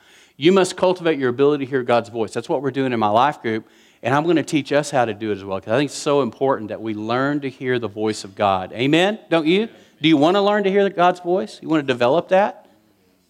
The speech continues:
Okay, three of you. Praise the Lord. All right, everything you say must be the truth in love. The truth in love, that's it.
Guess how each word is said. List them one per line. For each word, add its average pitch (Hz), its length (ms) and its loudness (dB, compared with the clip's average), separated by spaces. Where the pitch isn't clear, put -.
Okay, 120 260 -2
three 147 260 -2
of 104 120 -2
you. 95 60 -14
Praise 139 240 -2
the 131 60 -10
Lord. 104 180 -8
All 175 80 4
right, 135 120 -2
everything 220 680 2
you 185 120 4
say 123 800 2
must 156 420 0
be 127 480 4
the 131 100 -2
truth 156 580 0
in 131 240 -2
love. 110 520 0
The 117 100 -10
truth 180 420 0
in 190 100 -2
love, 208 240 0
that's 127 220 -2
it. 175 340 2